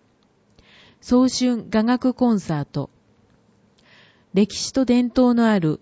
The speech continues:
日本古来の音楽、雅楽の生の音色や舞を味わってみませんか？日時、三月九日金曜日、午後六時から七時。場所、穂高会館講堂。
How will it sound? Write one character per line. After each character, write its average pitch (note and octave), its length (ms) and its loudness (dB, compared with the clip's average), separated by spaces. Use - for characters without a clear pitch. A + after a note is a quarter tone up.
日 G3+ 120 0
本 B3 220 0
古 A#3 180 0
来 F#3 240 2
の E3 160 -2
音 F#3 120 -2
楽、 D3+ 360 -6
雅 A#3+ 160 2
楽 A3+ 320 -2
の D3 180 -4
生 B3+ 300 2
の F3+ 100 2
音 E3 120 0
色 F#3 300 2
や F3+ 200 0
舞 G#3 360 2
を G3+ 140 2
味 F#3+ 220 -2
わ A3 100 2
っ A3 40 -2
て F#3 160 -4
み D#3 140 -4
ま E3+ 120 -2
せ F3 180 -4
ん D3 100 -8
か？ D#3+ 220 -10
日 A#3 300 0
時、 D3 240 -8
三 B3+ 300 -2
月 - 240 -4
九 G3+ 280 -4
日 F#3 200 -4
金 G#3+ 300 -2
曜 G3 220 2
日、 D3+ 260 -8
午 B3+ 160 4
後 G3+ 140 2
六 F3 260 4
時 A3+ 140 -4
か D3+ 160 -6
ら D3 120 -6
七 F#3+ 240 -4
時。 C3+ 200 -8
場 F#3 160 0
所、 A3 280 -2
穂 G#3 140 0
高 B3+ 260 2
会 A#3+ 260 2
館 D3+ 260 -4
講 F3+ 280 0
堂。 E3 300 0